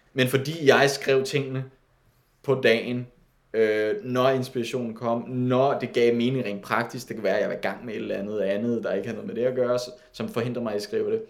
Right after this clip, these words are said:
Men hvis jeg kunne leve i en ideel verden, så ville jeg skrive det, som det f-, noget af det første om morgenen, og få det afsted. Både fordi jeg tænker, at,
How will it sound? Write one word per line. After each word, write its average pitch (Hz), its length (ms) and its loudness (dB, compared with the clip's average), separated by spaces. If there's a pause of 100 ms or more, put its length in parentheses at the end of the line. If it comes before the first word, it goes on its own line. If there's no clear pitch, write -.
(380)
Men 143 200 2
hvis 185 220 8
jeg 165 120 2
kunne 147 200 2
leve 170 240 8
i - 20 8
en 135 220 2
ideel 127 240 6
verden, 104 320 -2
så - 100 -4
ville 165 160 2
jeg 117 80 6
skrive 113 280 2
det, 120 60 -4
som 104 140 -8
det 104 80 -6
f-, - 140 -14 (240)
noget 110 240 0
af 107 60 -2
det - 60 -8
første 104 260 -2
om 98 60 -4
morgenen, 98 320 -4
og - 120 -10
få 107 120 -4
det 104 120 2
afsted. - 360 -6 (320)
Både 165 200 10
fordi 156 180 0
jeg 135 100 6
tænker, 180 520 -2 (1300)
at, - 340 0